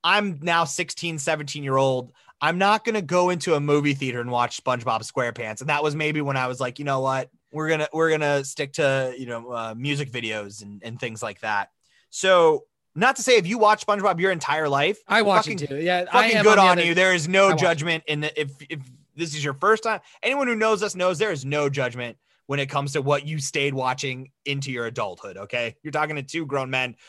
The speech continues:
Speaker 1: who meet every Wednesday to watch wrestling. So <laughs>
Speaker 2: Yep. <laughs> Don't worry about it.
Speaker 1: do not worry about how, if you think we're judging in any way, but that's just when I stopped. So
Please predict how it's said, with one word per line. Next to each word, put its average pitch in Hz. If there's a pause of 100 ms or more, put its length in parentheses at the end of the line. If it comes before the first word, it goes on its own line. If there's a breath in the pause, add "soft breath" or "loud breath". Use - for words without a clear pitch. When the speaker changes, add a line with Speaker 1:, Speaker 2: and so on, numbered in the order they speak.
(160 soft breath)
Speaker 1:
who 143
meet 143
every 147
Wednesday 120
to 110
watch 101
wrestling. 95
So 139
<laughs> -
Speaker 2:
Yep. 196 (280)
<laughs> -
Don't 254
worry 240
about 196
it. 180
Speaker 1:
do 214
not 226
worry 202
about 165
how, 165 (140)
if 160
you 180
think 175
we're 160
judging 147
in 139
any 131
way, 131
but 156
that's 180
just 160
when 160
I 139
stopped. 117
So 156